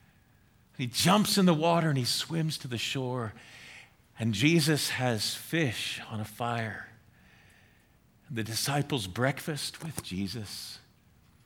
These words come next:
And then Jesus restores Simon Peter in a remarkable way. Three denials Peter made. Three times Jesus says, "Feed my sheep."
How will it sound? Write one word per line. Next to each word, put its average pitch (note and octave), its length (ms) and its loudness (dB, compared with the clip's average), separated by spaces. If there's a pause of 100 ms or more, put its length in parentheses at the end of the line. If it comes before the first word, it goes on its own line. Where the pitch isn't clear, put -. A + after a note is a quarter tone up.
(600)
And G#2 120 -4
then A2 220 0
Jesus G#2+ 880 -2
restores A#2+ 880 -4 (440)
Simon A2 520 -2
Peter G#2 480 -4
in G2+ 80 -2
a G2+ 60 -2
remarkable F#2+ 640 -4
way. F2+ 280 -8
Three B2+ 420 -2
denials C#3+ 680 0
Peter C3+ 320 -2
made. B2 420 -4 (460)
Three - 360 -2
times B2 460 0
Jesus A2 440 -4
says, F#2+ 600 -6
"Feed F#2 340 -8
my G2+ 180 -8
sheep." - 440 -18